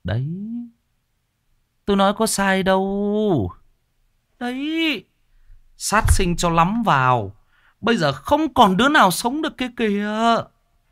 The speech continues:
Mọi người đang bàn tán xì xào về cái chết của thằng Dũng.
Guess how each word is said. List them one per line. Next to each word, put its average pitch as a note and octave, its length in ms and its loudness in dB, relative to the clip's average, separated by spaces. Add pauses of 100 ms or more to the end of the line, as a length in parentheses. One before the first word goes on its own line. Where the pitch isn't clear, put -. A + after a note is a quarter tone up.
(920)
Mọi A#2+ 240 4
người A2+ 280 0
đang C3+ 240 0
bàn E2 280 0
tán G#2+ 320 -4
xì F#2 320 -6
xào C#2+ 500 -4 (300)
về F2+ 240 -2
cái C#3 200 -6
chết F#3+ 240 -6
của - 100 -8
thằng B1+ 220 -6
Dũng. F#2+ 300 -6